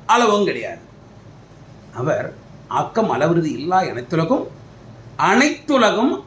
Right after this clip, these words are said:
ஆக்குவாய், காப்பாய், அழிப்பாய், அருள் தருவாய், போக்குவாய். ஆக்குவாய்,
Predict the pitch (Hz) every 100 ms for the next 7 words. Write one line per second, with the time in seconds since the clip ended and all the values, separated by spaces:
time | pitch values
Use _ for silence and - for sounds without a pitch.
0 | 156 185 190 - 190 185 190 226 349 -
1 | 170 165 190 - 208 214 277 392 - 135
2 | 170 233 - 214 226 392 - - 175 220
3 | 233 226 226 233 262 427 - 165 165 160
4 | 131 123 147 135 - - - - - -
5 | - - - - - - - - - -
6 | - - - - - - - - - -
7 | - 139 214 240 269 269 294 311